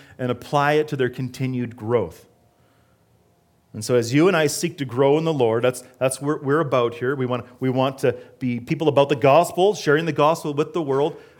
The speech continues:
uh, reaching more with the gospel. We're also at the work of transformation. We give each other to, to s-, ongoing sanctification. And through that, we need our hearts continually transformed by the gospel of Jesus Christ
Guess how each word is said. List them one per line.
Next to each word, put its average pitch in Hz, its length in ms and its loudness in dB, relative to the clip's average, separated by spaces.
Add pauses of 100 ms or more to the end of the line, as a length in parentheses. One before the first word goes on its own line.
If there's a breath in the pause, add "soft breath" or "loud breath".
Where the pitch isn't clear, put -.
uh, 117 240 -2
reaching 170 460 0
more 170 240 2
with 180 240 0
the 175 80 0
gospel. 127 680 -2 (200 soft breath)
We're 127 140 2
also 196 340 4
at 214 100 -2
the 214 80 2
work 160 280 0
of 131 60 -10
transformation. 131 1080 -4 (460)
We 117 120 -8
give 147 240 2
each 143 180 -4
other 120 160 0
to, 110 180 -8
to - 220 -12
s-, - 260 -4
ongoing 139 540 0
sanctification. 113 1000 -8 (1400 loud breath)
And 104 120 -12
through 147 260 0
that, 131 180 2
we 120 100 -4
need 120 140 -2
our 107 100 -2
hearts 156 480 -2
continually 175 840 -8 (200 loud breath)
transformed 143 800 -2
by 113 100 2
the 104 100 -2
gospel 123 600 -2
of 120 140 -6
Jesus 110 340 -6
Christ 107 420 -2